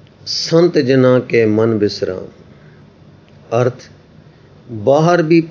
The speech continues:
ਭਗਤ ਪੁਰਖਾਂ ਦਾ ਨਿਤ ਵਿਵਹਾਰ ਨਾਮ ਹੀ ਹੁੰਦਾ ਹੈ ਤੇ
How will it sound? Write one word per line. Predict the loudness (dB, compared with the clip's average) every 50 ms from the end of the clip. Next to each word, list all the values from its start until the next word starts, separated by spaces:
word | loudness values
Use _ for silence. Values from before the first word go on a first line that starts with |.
| -2
ਭਗਤ | 0 0 2 0 0 -2 -2 -2
ਪੁਰਖਾਂ | 0 0 0 0 -2 -2 0 2 2
ਦਾ | 2 2 2 4
ਨਿਤ | 4 4 2 2 0 0
ਵਿਵਹਾਰ | 0 2 4 4 4 4 2 2 2 2 2 2 2
ਨਾਮ | 2 4 4 4 4 4 4 4
ਹੀ | 4 2 2
ਹੁੰਦਾ | 2 2 2 2 0 0 0
ਹੈ | -2 -6 -8 -10 -14 -20 -20 -20 -20 -20 -20 _ -20 -20 -20 _ _ -20 -10 -2
ਤੇ | -2 -2 -2